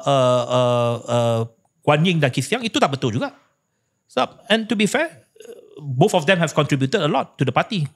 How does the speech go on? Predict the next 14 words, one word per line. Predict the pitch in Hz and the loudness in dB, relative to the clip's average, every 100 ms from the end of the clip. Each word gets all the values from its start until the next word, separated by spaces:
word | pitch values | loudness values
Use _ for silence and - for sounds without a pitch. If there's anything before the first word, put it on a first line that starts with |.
| _ | _
You | 165 | 0
kata | 160 156 220 | 0 0 0
langsung, | 180 180 202 180 | 0 -2 -4 -2
saya | 160 185 | 0 0
tak | 185 127 | 0 0
dengar | 151 214 180 | 4 6 6
langsung | 165 165 220 | 4 0 0
apa | 160 - 175 | 0 2 0
pandangan | - 160 165 160 | 2 0 0 0
mereka, | 147 147 277 277 - _ _ | -2 -2 -6 -10 -14 _ _
saya | - - | -6 -4
tak | 208 143 | 0 0
boleh | 117 | 0
juga. | 110 277 - | 0 -4 -6